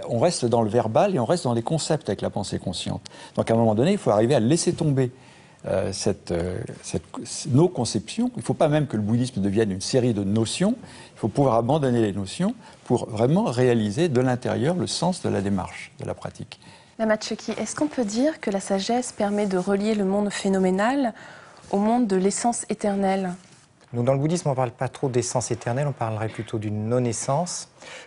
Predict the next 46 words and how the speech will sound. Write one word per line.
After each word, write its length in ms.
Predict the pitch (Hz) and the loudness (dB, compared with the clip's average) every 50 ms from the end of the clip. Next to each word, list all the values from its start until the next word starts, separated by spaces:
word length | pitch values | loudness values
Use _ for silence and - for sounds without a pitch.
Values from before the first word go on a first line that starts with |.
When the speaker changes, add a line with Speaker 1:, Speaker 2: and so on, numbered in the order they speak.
| - _ - - | -20 _ -10 -4
Speaker 3:
Mais 120 | 113 117 | -2 0
ce 120 | 113 - - | 0 0 -2
qu'on 160 | - 135 127 | 0 0 2
essaye 300 | 123 117 - - 139 123 | 2 0 0 0 0 2
de 100 | 117 120 | 2 0
comprendre, 440 | 117 - 123 113 - - 156 170 - | -2 -2 -4 -6 -4 -4 -4 -2 -2
c'est 160 | - - 123 | -2 -4 -4
qu'il 180 | - - 123 117 | -4 -4 -4 0
n'y 100 | 117 120 | 2 2
a, 200 | 117 113 113 - - 147 | 2 2 0 -2 -6 -8
il 80 | 135 | -4
n'y 80 | 117 117 | -4 -4
a 40 | 113 | -4
pas 180 | - - 151 143 | -2 -2 -2 -2
de, 600 | 123 113 120 117 110 110 107 104 101 101 101 98 | -2 0 0 2 2 2 0 -2 -2 -4 -6 -6
d'opposition 800 | 101 101 131 120 - 139 131 127 123 - - - 151 170 185 180 | -4 -2 -2 -2 0 -2 -2 -2 -2 -6 -6 -6 -6 -6 -4 -4
entre 220 | 143 117 - - 120 | -6 -6 -4 -4 -4
les 80 | 110 | -4
phénomènes 640 | 104 - - 135 127 127 123 123 127 151 165 180 180 175 - - - - - - _ _ _ _ - | -2 -2 0 2 2 2 2 2 0 0 -2 -4 -6 -8 -14 -20 -20 -20 -20 -20 _ _ _ _ 2
et 200 | 185 180 175 170 - - 156 131 - | 2 2 2 2 -2 -8 -10 -10 -10
ce 120 | - - - | -10 -12 -6
qu'on 80 | - | -2
appelle 240 | 120 110 - 135 123 | -2 -2 0 0 0
leur 140 | 117 120 104 | 0 0 -2
vacuité. 500 | 101 120 113 - - 127 113 - - 117 | -2 -6 -6 -6 -6 -10 -10 -10 -12 -12
C'est 160 | - - - 110 | -12 -10 -8 -4
simultané, 600 | - - 147 143 139 131 - 139 131 120 120 127 | 0 2 2 2 2 2 2 0 0 0 -2 -6
c'est 160 | - - - 120 | -8 -8 -8 -4
comme, 260 | - 147 139 135 131 | -2 0 0 0 -2
comme 180 | - - 147 | -4 -4 -2
dans 160 | 143 143 135 147 | 0 0 2 2
un 60 | 139 | 2
rêve, 220 | 131 139 131 123 | 0 0 -2 -4
par 160 | - 120 113 | -4 -6 -6
exemple. 240 | 113 107 104 110 104 | -4 -4 -6 -6 -8
Ce 40 | - | -6
qui 120 | - - | -2 -2
apparaît 260 | 127 - - 123 131 127 | 0 0 2 0 0 0
dans 200 | 123 120 107 113 | 0 -2 -2 -4
un 60 | 110 | -4
rêve, 220 | 101 131 147 170 165 - - - - - - | -4 -4 -4 -6 -6 -10 -18 -20 -20 -16 -10
simultanément, 760 | - - - 170 160 151 139 - 143 135 135 135 143 160 151 - | -6 -2 2 2 2 2 2 2 2 2 2 0 -2 -2 -4 -2
existe 560 | 151 135 123 123 131 151 160 - - - - | -2 0 0 0 -2 -4 -4 -6 -8 -4 -2
et 60 | 120 | 0
n'existe 460 | 123 120 110 104 113 110 - - 120 | 2 2 0 -2 -6 -8 -8 -8 -10
pas. 220 | 107 - 104 101 | -8 -8 -10 -10